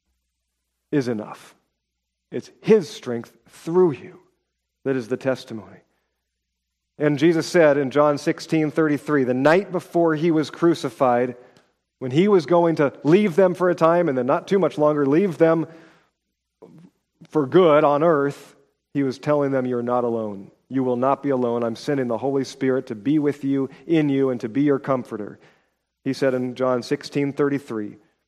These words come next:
"I have said these things to you, that in me you may have peace. For in the world you will have tribulation. But take heart, I have overcome the world." It is done.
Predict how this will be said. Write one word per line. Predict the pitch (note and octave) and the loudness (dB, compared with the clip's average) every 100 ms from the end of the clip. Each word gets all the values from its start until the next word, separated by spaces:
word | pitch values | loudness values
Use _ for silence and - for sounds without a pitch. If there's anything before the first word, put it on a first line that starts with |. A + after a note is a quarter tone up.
| _ _ _ _ _ _ - | _ _ _ _ _ _ -10
"I | C#3 C3 | 2 4
have | D#3 D#3 | 4 0
said | - D3+ C3+ | 2 2 4
these | D#3 D3+ - | 2 0 -2
things | C3+ B2+ B2 - - _ _ | -2 -2 -4 -10 -20 _ _
to | - F3 F#3+ | 0 2 2
you, | C#3 C3+ C3+ C3+ - - | 2 0 0 -2 -8 0
that | C#3 D#3 - | 0 0 2
in | G3+ G#3 G#3 | 4 4 4
me | F3+ E3 D#3+ - - | 4 4 0 -4 -6
you | C#3 G3+ | 0 2
may | G3 F#3 | 4 4
have | E3+ D#3+ - | 4 0 0
peace. | D#3+ C3+ A#2 - - _ _ _ _ - | -2 -2 -4 -12 -16 _ _ _ _ 0
For | F3 | 2
in | F3 | 4
the | D#3+ | 2
world | D3 F#3 G#3 A3 G3 | 4 6 6 4 2
you | G#3 | 2
will | G3+ | 4
have | F#3 E3+ | 4 0
tribulation. | - F#3 F3 E3+ E3+ - C#3 B2+ C#3 _ _ _ _ _ _ _ _ _ - | 2 2 4 4 2 0 -10 -12 -14 _ _ _ _ _ _ _ _ _ 0
But | E3+ - | 0 0
take | F3 G#3+ - - | 4 4 2 -12
heart, | - G3 C#3+ A#2+ - - _ _ - | 0 4 4 2 -10 -20 _ _ 0
I | D#3 | 2
have | E3+ C#3+ - | 4 0 2
overcome | G#3+ G#3+ G#3+ G#3 G3 D#3 C#3 | 4 6 4 2 2 2 2
the | D#3 | -2
world." | D#3 B2+ G#2 - _ _ _ _ _ _ _ _ _ _ _ _ - | 0 -2 -4 -16 _ _ _ _ _ _ _ _ _ _ _ _ -6
It | D3+ | -2
is | C#3+ A2+ | -2 -4
done. | A2 E3 D3+ A#2 A2+ | -2 0 0 -2 -10